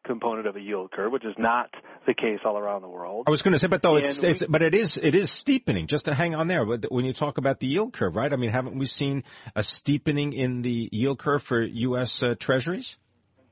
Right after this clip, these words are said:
Speaker 1: A little bit, and I think it's been interesting to watch just this week, right? We
Speaker 2: Right.
Speaker 1: saw an, an absolute sell-off on the long end,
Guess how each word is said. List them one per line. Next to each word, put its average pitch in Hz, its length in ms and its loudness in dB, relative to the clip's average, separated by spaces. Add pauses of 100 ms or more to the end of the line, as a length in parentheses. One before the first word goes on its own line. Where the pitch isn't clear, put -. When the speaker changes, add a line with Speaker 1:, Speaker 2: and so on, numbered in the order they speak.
(280)
Speaker 1:
A 160 40 2
little 190 400 0
bit, 131 160 -2
and 147 140 -4
I 160 100 -10
think 202 220 -10
it's 190 180 -10
been 151 80 0
interesting 156 260 -4
to 139 80 -2
watch 143 220 -4 (120)
just 139 180 -6 (100)
this 143 120 -2 (120)
week, 127 420 -6
right? 127 240 4
We 143 140 -6
Speaker 2:
Right. 143 180 4
Speaker 1:
saw 135 240 4
an, 120 340 -6
an 123 140 -2
absolute 131 520 -4 (100)
sell-off 139 500 0 (540)
on 147 80 4
the 131 80 4
long 135 480 2
end, 107 440 -10